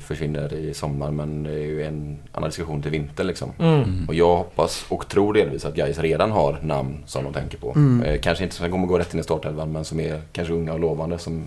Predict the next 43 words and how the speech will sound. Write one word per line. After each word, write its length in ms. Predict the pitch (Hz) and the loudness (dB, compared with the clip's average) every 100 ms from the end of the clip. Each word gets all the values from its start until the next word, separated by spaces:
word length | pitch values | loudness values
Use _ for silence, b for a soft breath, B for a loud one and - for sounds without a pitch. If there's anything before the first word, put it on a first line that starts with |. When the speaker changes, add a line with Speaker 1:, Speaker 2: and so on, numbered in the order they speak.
| - | -2
Speaker 1:
är 120 | 82 | 0
liknande 400 | 85 80 82 82 | 0 -2 -2 -2
typer, 320 | 85 78 95 | 0 0 2
liksom. 240 | 92 - - B B B B B - | 0 -2 -10 B B B B B -4
Eh, 180 | - 196 | 0 2
Speaker 2:
Ja. 100 | 214 | 2
Speaker 1:
för 60 | - | 2
det 40 | - | 2
är 20 | |
så 180 | 95 87 | 4 4
man, 240 | 90 87 | 4 0
man 100 | 87 | -2
ska 100 | 87 | 2
ju 40 | 90 | 2
ligga, 160 | 85 82 | 4 4
liksom, 220 | 82 80 | 2 -2
i 40 | |
startblocken 560 | - 85 - 85 - 82 | 2 2 2 -6 -4 -2
redan 200 | 80 82 | 0 0
nu 180 | 90 73 - | -2 -4 -6
till 300 | 78 76 73 - | -6 -6 -10 -8
Speaker 2:
Jag 120 | 165 | -2
tror 180 | 208 196 | 0 0
att 100 | 185 | 2
Speaker 1:
nästa 80 | - | 2
Speaker 2:
Sköldmark, 320 | 202 180 190 | 4 4 4
Speaker 1:
säsong. 160 | 160 147 | 2 0
Speaker 2:
eh, 260 | 190 90 | 0 -2
s-, 400 | 92 - - - - - | -4 -6 -8 -6 -4 -4
svarar 240 | - 180 | 2 2
på 100 | 170 | 4
det 100 | 196 | 4
här 100 | 160 | 4
i 40 | 143 | 4
den 160 | 143 | 2
här, 360 | 143 131 131 131 | 2 0 0 0
eh, 60 | 127 127 - - | 0 -2 -6 -10
G 240 | 139 208 - | 2 4 4
P-intervjun 420 | 151 143 156 214 | 2 0 0 -2
som 80 | 214 | 0
man 120 | 226 | -2
kan, 220 | 214 | -2
eh, 60 | 117 | -4